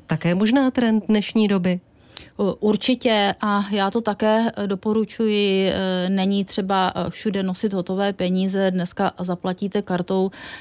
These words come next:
Speaker 2: eh, téměř všude, ale i tak, eh, vlastně, kdyby vám někdo sebral ten, eh, mobil, který necháte bez dozoru na té dece, tak vám vlastně
Speaker 1: Sebere
Speaker 2: dneska
Speaker 1: všechno.
Speaker 2: sebere všechno.
Speaker 1: Hmm,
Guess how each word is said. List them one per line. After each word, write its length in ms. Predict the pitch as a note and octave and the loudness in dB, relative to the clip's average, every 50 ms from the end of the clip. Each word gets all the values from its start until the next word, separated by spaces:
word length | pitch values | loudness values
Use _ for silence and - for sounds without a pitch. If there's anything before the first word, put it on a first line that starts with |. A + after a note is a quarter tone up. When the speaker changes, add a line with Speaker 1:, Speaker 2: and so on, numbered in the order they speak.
| - - | -10 -10
Speaker 2:
eh, 60 | - F#3 | -10 -6
téměř 480 | - - F#3+ F#3 G3 G#3 G#3 G#3+ A3 | -2 0 0 2 2 2 2 2 0
všude, 440 | - - - - G#3 F#3 G3 F#3 F#3 - - - - - - - | -2 -6 -4 -2 0 2 2 2 0 -2 -6 -14 -16 -16 -10 -6
ale 420 | - G3+ G3+ G#3 G#3 G#3 G#3 G3+ F#3+ - G3 - _ | -4 0 2 2 4 4 4 2 0 -2 -8 -8 _
i 80 | A3+ A3 | -2 -2
tak, 340 | - - G#3 G#3 G#3+ - - - | 0 0 0 0 0 -2 -6 -6
eh, 60 | G#3+ G#3 G#3 G3+ G3 | -4 -2 -2 -2 -2
vlastně, 420 | G3 G3+ G3+ - - A#3+ A3 G3 - | -2 -2 -2 -2 0 0 0 0 -2
kdyby 320 | - G#3+ G3 G#3 G3 G3+ G#3 | -4 -4 -2 0 0 0 2
vám 280 | G#3 G#3 G#3 G#3 G#3+ | 2 2 2 2 2
někdo 260 | G#3 G3+ G3 G3+ G#3 G3+ G3+ G3 F#3+ F#3+ | 0 0 0 0 2 2 2 2 2 2
sebral 460 | F#3+ - - G#3 G3 G3+ G3+ G3 G3+ G3 | 0 -2 -2 -4 -2 0 0 0 -2 -2
ten, 260 | - G#3 G3+ G3+ G3 | -2 -2 -2 0 0
eh, 320 | F#3 F3+ F3+ F3+ F3 - | -2 -2 -2 -2 -2 0
mobil, 460 | F#3 F#3+ G3 F#3+ F#3+ G#3 G#3 G3+ G3+ | 0 0 0 0 2 2 2 2 2
který 460 | G3 - - G#3 G3 G3+ G3+ G3+ G3+ F#3+ | 0 -2 -4 -2 -2 0 0 0 0 0
necháte 720 | F#3+ F3+ F3+ - G#3 G3 F#3+ F#3 F#3 - G3+ G3 G3 F#3+ | 0 -2 -2 -2 0 0 0 0 0 0 0 0 2 0
bez 200 | F#3 F3+ F3+ F#3 | 0 0 -2 -2
dozoru 580 | F#3 F#3 F#3+ F#3+ G3 G3+ F#3+ F#3+ G3 G3 G3 F#3+ - | -2 -2 -2 0 0 0 0 2 2 2 2 2 0
na 160 | - F#3+ F3+ | 0 -2 -2
té 220 | - - F#3+ G3 | -2 0 0 0
dece, 360 | F#3+ F3+ E3+ - - F#3 E3+ E3+ - | 0 0 -2 -2 -2 -2 -2 -2 -2
tak 260 | - F3 F3+ - - - _ - - F#3 | -4 -4 -4 -6 -10 -20 _ -8 -6 -4
vám 220 | F#3 F3+ F#3 F#3 | -2 0 0 0
vlastně 400 | F3+ F3 F3+ - - G3+ F#3+ F#3 - - - - - - - | 0 0 -2 -2 -2 -2 -2 -2 -4 -8 -14 -16 -16 -14 -10
Speaker 1:
Sebere 300 | - - G3+ F3+ F#3 F3 | -2 0 0 2 4 4
Speaker 2:
dneska 60 | F3+ F3+ | 4 2
Speaker 1:
všechno. 420 | - - G3+ G3 F#3+ F#3 F#3 E3+ | 2 2 2 2 4 4 2 2
Speaker 2:
sebere 360 | D#3 - A3+ G3+ G3+ G#3+ G#3+ | 2 2 0 0 2 0 0
všechno. 480 | G#3 - - G3+ - - G3+ E3+ E3+ D3+ - _ _ - | 0 -2 -2 -4 -2 0 0 0 -2 -4 -8 _ _ 0
Speaker 1:
Hmm, 400 | A3 G#3+ G3+ F#3+ F#3 F3+ F#3 F#3 | 2 2 2 2 2 0 -2 -4